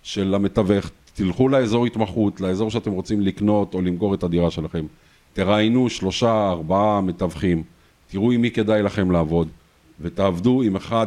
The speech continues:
כזה שיש לו קבלות. חבר'ה, לא נהג מונית שהוא גם מתווך, ולא בעל סופרמרקט שהוא גם מתווך, ולא אינסטלטור שהוא גם מתווך.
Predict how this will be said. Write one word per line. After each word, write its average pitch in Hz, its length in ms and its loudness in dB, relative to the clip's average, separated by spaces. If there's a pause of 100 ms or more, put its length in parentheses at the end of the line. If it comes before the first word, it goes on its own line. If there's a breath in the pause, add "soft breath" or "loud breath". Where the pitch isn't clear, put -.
(120)
כזה 104 380 0
שיש 98 560 -4
לו 101 80 -2
קבלות. 85 640 -4 (100)
חבר'ה, 92 320 -6 (400)
לא 123 420 2
נהג 113 320 2
מונית 110 420 2
שהוא 92 280 0
גם 107 300 2
מתווך, 98 500 -2 (400 soft breath)
ולא 101 220 2
בעל 113 280 2
סופרמרקט 104 720 -2
שהוא 90 180 -4
גם 113 160 0
מתווך, 107 680 0
ולא 110 540 0
אינסטלטור 104 640 -2
שהוא 92 160 -4
גם 92 140 0
מתווך. 82 400 -6